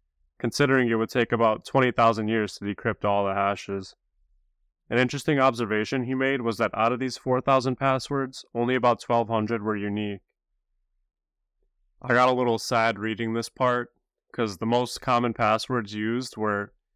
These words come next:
first off, the number one two three four five six,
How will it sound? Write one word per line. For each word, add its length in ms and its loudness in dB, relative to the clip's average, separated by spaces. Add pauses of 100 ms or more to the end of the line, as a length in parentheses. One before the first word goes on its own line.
(200)
first 400 0
off, 240 4 (180)
the 100 0
number 540 2
one 300 2
two 260 -4
three 260 0
four 300 -2
five 280 0
six, 580 -4